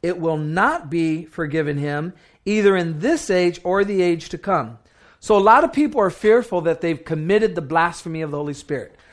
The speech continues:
So you go to church and everyone's talking in tongues and you're like, "Man, what the heck is this? This looks like this is from the devil." Whoa, somebody said I committed blasphemy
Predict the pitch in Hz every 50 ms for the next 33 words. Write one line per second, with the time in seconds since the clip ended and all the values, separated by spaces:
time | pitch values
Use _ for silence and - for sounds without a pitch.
0 | - - _ _ - - 220 214 202 196 170 147 - - - 160 170 180 165 214
1 | 208 190 180 165 - - 233 233 233 226 220 220 214 208 208 - - - - -
2 | _ _ - 180 175 170 165 170 - - 269 277 277 294 294 277 277 262 208 -
3 | - 269 262 254 240 247 247 226 220 214 202 - 202 233 247 247 247 247 240 247
4 | 240 240 220 - - - - - - 185 214 226 233 220 208 190 165 156 156 220
5 | 269 277 254 233 262 294 294 - 202 196 220 269 285 - 240 202 180 285 302 -
6 | 302 311 - 320 294 220 240 208 - - - - - - - 208 320 349 320 226
7 | - - 240 202 170 156 147 135 143 226 254 302 320 320 269 202 151 120 107 110
8 | - _ _ _ _ _ _ _ _ 196 226 302 311 285 262 233 202 165 143 127
9 | - - _ _ - - 277 247 247 208 196 - - 240 208 202 185 - 190 208
10 | 208 170 151 127 113 - - 185 214 226 233 214 - - - 226 220 214 202 208